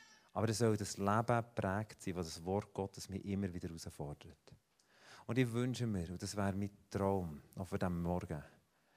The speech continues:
für das habe ich gebetet, das, was Praise Campler der letzten Woche intensiv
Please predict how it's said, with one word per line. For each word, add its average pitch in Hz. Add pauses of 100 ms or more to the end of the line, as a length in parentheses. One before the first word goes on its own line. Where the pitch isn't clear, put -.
(120)
für -
das 110
habe 107
ich 98
gebetet, -
das, 120
was 113 (400)
Praise 127
Campler 107 (480)
der 110
letzten 117
Woche 113
intensiv 107